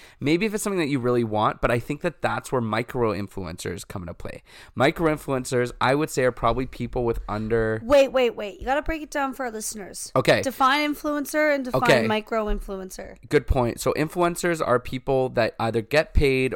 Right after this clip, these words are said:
Speaker 1: or get sponsored to post about certain things and create content for brands. And they definitely are valuable 'cause I know people that work in the industry and they do have success with influencers. And I can see the value in influencers.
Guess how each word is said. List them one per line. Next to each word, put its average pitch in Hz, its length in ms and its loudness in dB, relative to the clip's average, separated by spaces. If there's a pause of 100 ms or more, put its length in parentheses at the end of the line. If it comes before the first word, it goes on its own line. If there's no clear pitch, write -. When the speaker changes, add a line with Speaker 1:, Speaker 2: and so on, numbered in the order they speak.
Speaker 1:
or 113 200 2
get 127 260 0
sponsored 110 840 0 (440)
to 117 580 2 (180)
post 123 380 4
about 117 300 0
certain 107 500 -2
things 107 460 -4
and 110 180 -6
create 113 240 -4
content 104 500 -6
for 104 180 -6
brands. 95 600 -8 (400)
And 117 300 0 (100)
they 127 140 2
definitely 151 500 0
are 127 140 4
valuable 107 720 -4
'cause - 100 -10
I 113 80 2
know 120 220 0
people 156 260 2
that 147 100 4
work 131 200 -2
in 139 60 -2
the 127 100 -6
industry 107 600 -4
and 107 340 -4 (260)
they 120 100 0
do 135 240 0
have 139 180 2
success - 500 -4 (100)
with 107 300 -4 (160)
influencers. 147 640 0 (260)
And 131 140 4
I 147 80 6
can 233 160 0
see 160 220 -2
the 151 120 4
value 117 520 2
in 113 120 -2
influencers. - 760 -8